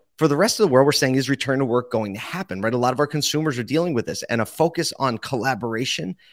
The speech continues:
and spaces to bring people back and to give people, like, a different way, a more flexible way of thinking and operating.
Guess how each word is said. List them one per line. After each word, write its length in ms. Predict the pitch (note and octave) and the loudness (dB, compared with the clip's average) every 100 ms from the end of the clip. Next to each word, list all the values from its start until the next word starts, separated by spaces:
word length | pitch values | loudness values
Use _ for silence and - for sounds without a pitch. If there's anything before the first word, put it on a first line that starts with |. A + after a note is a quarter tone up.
| _ - | _ 2
and 180 | C#3+ A#2+ | 2 2
spaces 460 | - E3 E3 C#3+ | 2 2 2 0
to 100 | - | -2
bring 320 | G#2 A2 D3+ E3+ | -2 2 2 2
people 300 | D#3+ - A#2 | -2 -2 0
back 400 | F2+ A2 C3 - _ _ | 0 -2 -4 -10 _ _
and 140 | D3 C#3+ | -2 0
to 80 | |
give 280 | C#3+ C#3+ F3+ | 2 2 2
people, 320 | - E3+ F3 D3 | 0 -2 0 0
like, 160 | - C3+ | 0 2
a 60 | |
different 440 | G2 C#3 C#3 F3 G2 | 4 4 4 2 0
way, 140 | A2+ | 2
a 60 | B2+ | 2
more 200 | B2 A2+ | 2 0
flexible 520 | - C3+ - C#3 D#3 | 0 -2 -2 -2 4
way 280 | A#2 A#2 A2+ - - | 4 4 0 -12 -2
of 120 | A2+ | -2
thinking 460 | - - A2+ A2+ A#2 | -2 -4 -4 0 0
and 120 | A#2+ - _ - | 0 -2 _ -2
operating. 680 | E3 C#3+ B2+ G#2 G2+ B2 | 0 2 2 2 0 -4